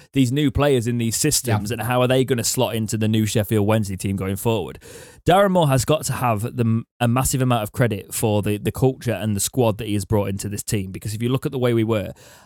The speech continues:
Speaker 1: and I, I saw something on Twitter, right, that I'm not one to, to repeat things off Twitter and I, I, like I said them. Somebody tweeted a really good tweet, um, saying about, "You've got to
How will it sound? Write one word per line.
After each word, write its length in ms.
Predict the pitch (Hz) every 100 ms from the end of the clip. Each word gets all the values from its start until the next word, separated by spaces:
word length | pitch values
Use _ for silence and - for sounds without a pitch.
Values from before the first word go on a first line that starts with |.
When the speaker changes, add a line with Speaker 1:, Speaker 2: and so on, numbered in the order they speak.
| _ _ -
Speaker 1:
and 120 | 147
I, 260 | 143 160 160
I 60 | 151
saw 200 | 214 196
something 260 | 147 131
on 80 | 123
Twitter, 300 | 135 120 107
right, 240 | 104 131
that 100 | 127
I'm 200 | 110 143
not 140 | 151 151
one 140 | 151
to, 160 | - 131 -
to 100 | -
repeat 360 | 127 117 131 -
things 180 | 123 117
off 140 | 107
Twitter 320 | 120 113 104
and 80 | 101
I, 100 | 101 -
I, 100 | 101 -
like 240 | 101 98
I 120 | 98
said 220 | - 95 -
them. 120 | - - - -
Somebody 360 | - 165 160 139
tweeted 340 | 131 117 104
a 60 | 110
really 260 | 120 117
good 180 | 101 113
tweet, 260 | - 98 92 _ _ -
um, 420 | 113 107 101 104 -
saying 300 | 110 104 98
about, 340 | 98 95 - _ _ _ -
"You've 120 | 113
got 160 | 127 -
to 200 | 127 113